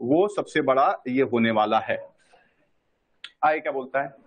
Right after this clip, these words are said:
Forcing manufacturers to come up with new and inventive ways to shed weight and free up space। अब इसको लिखने की जरूरत है क्योंकि आप लोगों को प्र-, पता है कि मेजर problem ये है, उसके solution की बात करने वाला है ये।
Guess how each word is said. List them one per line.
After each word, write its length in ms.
Forcing 580
manufacturers 720
to 60
come 160
up 240
with 240
new 340
and 380
inventive 640
ways 80
to 360
shed 680
weight 340
and 140
free 200
up 200
space। 480
अब 120
इसको 680
लिखने 240
की 80
जरूरत 360
है 60
क्योंकि 180
आप 180
लोगों 200
को 100
प्र-, 260
पता 220
है 60
कि 100
मेजर 360
problem 440
ये 80
है, 80
उसके 280
solution 380
की 80
बात 240
करने 200
वाला 300
है 120
ये। 80